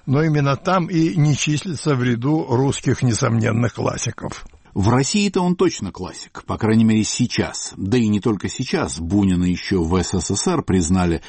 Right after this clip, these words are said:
Speaker 2: после его смерти в пятьдесят третьем году. Так сказать, простили ему эмиграцию, в которой он, между прочим, публиковал крайне злую антисоветскую публицистику. И начали широко издавать.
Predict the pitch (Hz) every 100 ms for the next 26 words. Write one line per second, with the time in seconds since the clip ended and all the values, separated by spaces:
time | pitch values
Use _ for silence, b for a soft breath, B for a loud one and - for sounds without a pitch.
0 | B - 98 98 90 92 - 95 - 82
1 | - 87 - 85 85 82 90 85 76 -
2 | B B - 107 - 110 - 113 117 -
3 | - 170 180 165 151 147 147 147 143 135
4 | 135 101 - - 82 90 - 92 98 95
5 | 87 92 82 85 98 95 87 87 82 90
6 | 90 90 87 - 92 90 101 127 139 147
7 | 147 92 - B B 95 98 98 - 98
8 | 82 - 90 78 87 98 95 82 - -
9 | 73 - B B B - 87 95 - 160
10 | - 156 123 104 120 135 120 80 98